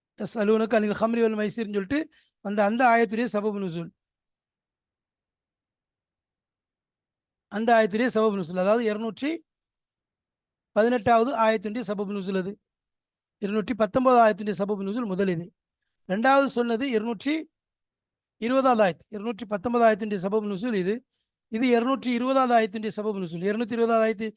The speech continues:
ஏன் இறங்குச்சுன்னு சொன்னா, அதனுடைய காரணத்தை இதை பார்த்தோம். அடுத்து ஜீம். மூணாவது இந்த ஆயத்து வந்து, அன் அனஸின் ரலியல்லாஹு அன்ஹு. அனஸ் ரலியல்லாஹு அன்ஹு அறிவிக்கிறாங்க, அன்னல் யஹூத கானத், யூதர்கள் ஆகியிருந்தார்கள், இதா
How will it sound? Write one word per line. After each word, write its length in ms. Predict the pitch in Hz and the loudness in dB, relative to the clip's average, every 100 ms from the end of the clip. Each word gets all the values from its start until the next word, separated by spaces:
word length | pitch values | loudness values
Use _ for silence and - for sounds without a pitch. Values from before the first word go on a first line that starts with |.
| _ _ - | _ _ -2
ஏன் 180 | 202 240 | 2 4
இறங்குச்சுன்னு 420 | 226 208 190 196 | 4 0 -8 -8
சொன்னா, 160 | 196 269 302 _ _ - | -2 -2 -4 _ _ -2
அதனுடைய 300 | 220 240 233 | 0 2 2
காரணத்தை 380 | 220 202 208 208 | 2 -2 -2 -4
இதை 120 | 185 | -2
பார்த்தோம். 360 | 175 165 190 240 _ _ _ - | -2 -4 -8 -12 _ _ _ -6
அடுத்து 240 | 233 220 185 | -4 -4 -4
ஜீம். 320 | 151 254 180 135 _ _ _ _ _ - | 2 2 2 -6 _ _ _ _ _ -4
மூணாவது 400 | 233 285 277 247 | 0 4 4 2
இந்த 180 | 240 277 | 0 2
ஆயத்து 300 | 277 254 208 202 | 4 4 2 -2
வந்து, 240 | 190 196 196 196 _ _ _ _ _ | 0 0 0 -4 _ _ _ _ _
அன் 180 | 208 269 269 | -2 -2 -2
அனஸின் 420 | 202 240 - 294 | -6 -6 -6 -8
ரலியல்லாஹு 600 | 214 208 214 202 202 208 202 | -4 -2 0 4 4 4 2
அன்ஹு. 300 | 190 180 143 - _ _ _ _ _ _ | -2 -4 -8 -14 _ _ _ _ _ _
அனஸ் 300 | 208 269 - | -2 0 0
ரலியல்லாஹு 400 | 233 233 233 220 | -2 0 4 4
அன்ஹு 180 | 208 196 | 2 0
அறிவிக்கிறாங்க, 480 | 196 220 202 175 202 | 0 -2 -2 -2 -2
அன்னல் 380 | - 226 262 269 | -4 -4 -2 -2
யஹூத 440 | 202 196 262 262 185 175 - _ _ _ - | 0 -2 -2 -4 -2 -4 -6 _ _ _ -2
கானத், 460 | 214 240 190 - _ _ _ _ - | 0 0 -2 -8 _ _ _ _ -8
யூதர்கள் 400 | 247 269 269 240 | -4 0 2 4
ஆகியிருந்தார்கள், 720 | 214 202 196 185 175 156 254 294 _ _ _ 208 | 2 0 -4 -4 -4 -4 -8 -10 _ _ _ -2
இதா 200 | 214 | 4